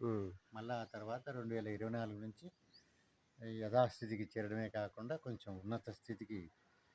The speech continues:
Speaker 2: చేరినటువంటిది. ఈ పిరమిడ్లో ధ్యాన మాస్టర్ల సంఖ్య బాగా పెరిగింది.
Speaker 1: ఓకే సార్.
Speaker 2: ఆ.
Speaker 1: ఇప్పుడు ఎంతమంది ఇక్కడ ధ్యానానికి వస్తుంటారు సార్?
Speaker 2: మిగతా రోజుల్లో అయితే ఒక పదహైదు మంది దాకా,
Speaker 1: ఉమ్.
Speaker 2: పది నుంచి పదహైదు మంది దాకా,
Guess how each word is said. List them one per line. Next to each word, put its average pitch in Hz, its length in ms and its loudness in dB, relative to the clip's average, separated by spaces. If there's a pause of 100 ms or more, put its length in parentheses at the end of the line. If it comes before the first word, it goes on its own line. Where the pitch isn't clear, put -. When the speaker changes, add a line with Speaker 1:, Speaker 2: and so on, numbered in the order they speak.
(340)
Speaker 2:
చేరినటువంటిది. 104 800 0
ఈ 110 100 -8
పిరమిడ్లో 98 1800 -6
ధ్యాన 98 460 -4
మాస్టర్ల 107 440 0
సంఖ్య 101 280 -10
బాగా 98 280 0
పెరిగింది. 92 520 -10 (280)
Speaker 1:
ఓకే 104 280 0
సార్. 131 200 -2
Speaker 2:
ఆ. - 260 -14
Speaker 1:
ఇప్పుడు 147 180 10
ఎంతమంది 180 600 12
ఇక్కడ 170 260 12
ధ్యానానికి 151 500 12
వస్తుంటారు 143 420 8
సార్? 160 220 6 (560)
Speaker 2:
మిగతా 113 400 0
రోజుల్లో 117 400 -4
అయితే 156 440 -8
ఒక 113 200 -16
పదహైదు 107 360 -4
మంది 98 200 -12
దాకా, 107 400 -6 (260)
Speaker 1:
ఉమ్. 107 200 -2 (540)
Speaker 2:
పది 107 160 -2
నుంచి 101 220 -6
పదహైదు 98 280 -2
మంది 92 120 -8
దాకా, 123 420 -8